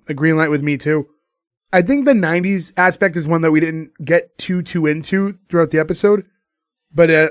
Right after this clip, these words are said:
I, I do like it because, first off, like I, you know, we talked about before, we are around the same age as Eddie. So, uh, watching him go through childhood is, uh, a lot,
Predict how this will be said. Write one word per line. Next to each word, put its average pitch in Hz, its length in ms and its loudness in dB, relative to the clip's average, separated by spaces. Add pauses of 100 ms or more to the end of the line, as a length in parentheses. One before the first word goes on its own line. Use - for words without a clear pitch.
I, 165 200 -4 (180)
I 170 100 2
do 240 240 4
like 208 220 4
it 180 60 -4
because, 170 480 -4 (240)
first 196 240 -4
off, 180 280 -2 (300)
like 165 400 -6
I, 147 120 0 (200)
you 160 60 -12
know, 151 80 -6
we 156 100 -4
talked 160 260 -4
about 147 160 -4
before, 147 420 -4 (640)
we 196 160 4
are 208 180 6
around 180 200 4
the 156 60 -6
same 170 240 0
age 165 200 2
as 139 180 -6
Eddie. 131 280 -4 (460)
So, 165 280 2
uh, 147 380 2 (420)
watching 190 520 0
him 180 220 -2
go 170 160 2
through 151 200 -6
childhood 151 540 0
is, 127 260 -10 (120)
uh, 147 60 -10 (140)
a 139 120 -10
lot, 156 300 -2